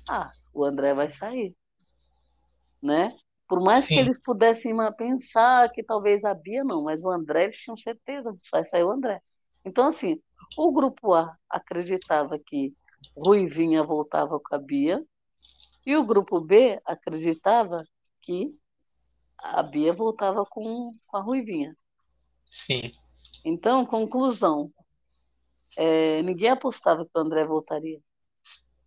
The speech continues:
Speaker 1: né?
Speaker 2: É,
Speaker 1: Então,
Speaker 2: ninguém
Speaker 1: assim,
Speaker 2: acreditava.
Speaker 1: ninguém acreditava em outra. Você vê a,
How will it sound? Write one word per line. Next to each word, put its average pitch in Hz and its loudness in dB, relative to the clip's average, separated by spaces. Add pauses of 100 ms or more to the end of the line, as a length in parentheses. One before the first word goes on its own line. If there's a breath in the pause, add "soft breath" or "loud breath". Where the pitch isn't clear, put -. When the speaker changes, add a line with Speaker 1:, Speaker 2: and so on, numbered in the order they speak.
(1200)
Speaker 1:
né? 156 -6 (460)
Speaker 2:
É, 131 2
Speaker 1:
Então, 180 2
Speaker 2:
ninguém 202 6
Speaker 1:
assim, 226 2
Speaker 2:
acreditava. 151 2 (640)
Speaker 1:
ninguém 220 2
acreditava 294 2
em 311 2
outra. 269 4 (140)
Você 226 -2
vê 233 0
a, 302 0